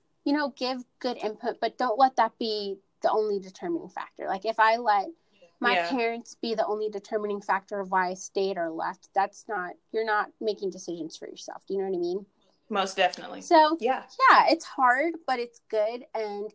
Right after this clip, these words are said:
Speaker 1: even if you make the quote unquote wrong decision, God is still there. He still works all
Speaker 2: Most
Speaker 1: things out.
Speaker 2: definitely.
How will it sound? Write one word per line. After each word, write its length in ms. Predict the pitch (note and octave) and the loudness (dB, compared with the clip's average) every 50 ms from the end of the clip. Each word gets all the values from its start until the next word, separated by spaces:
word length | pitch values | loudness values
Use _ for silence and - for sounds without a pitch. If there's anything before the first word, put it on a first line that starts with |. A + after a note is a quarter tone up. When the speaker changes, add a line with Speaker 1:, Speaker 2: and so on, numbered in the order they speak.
| _ _ _ _ _ _ _ | _ _ _ _ _ _ _
Speaker 1:
even 380 | C4 C4+ C#4+ C#4+ D#4 D#4 D4+ C#4 | -6 -4 -2 -2 -2 -2 -2 -4
if 140 | C4+ - - | -8 -10 -10
you 60 | B3 | -8
make 180 | B3 A#3+ A#3 - | -8 -8 -6 -6
the 100 | A#3 A3 | -6 -6
quote 280 | - _ C4 B3+ - | -4 _ 4 6 6
unquote 420 | - A3+ G#3+ - - A#3 G#3+ - F#3 | 6 2 -2 -2 -2 -2 -2 -2 -4
wrong 280 | F#3+ G3 F#3 F#3 G3+ G3 | -6 -6 -4 -4 -6 -6
decision, 520 | A3 - - F#3+ F#3 G3 G#3 A#3 B3 C4 - _ _ _ _ _ _ _ _ - | -8 -6 -6 -4 -4 -2 -2 -4 -4 -6 -10 _ _ _ _ _ _ _ _ 4
God 240 | C#4 C4+ C#4+ D4 D4+ | 6 6 6 6 4
is 140 | D4 - | 0 -6
still 320 | - - - A#3+ G#3+ G#3 F3+ | -10 -6 -2 -2 -2 -2 -2
there. 240 | E3 C#3+ C#3+ D#3+ D#3+ | -6 -8 -10 -10 -12
He 240 | - - C4 C4 | -10 -10 -10 -10
still 520 | B3+ - - - C4+ C4+ C4+ C4+ C4+ C4 B3+ | -10 -12 -4 0 2 4 4 4 2 -2 -4
works 340 | A3+ A#3 A#3+ A#3 - - - | -4 -4 -4 -4 -4 -2 0
all 180 | G#3+ G#3+ G#3 | 2 2 2
Speaker 2:
Most 60 | G#3 | 0
Speaker 1:
things 180 | G3 F#3+ F#3+ - | -2 -4 -2 0
out. 180 | F#3+ F3+ - - | 0 -2 -2 -2
Speaker 2:
definitely. 140 | - - | -6 -8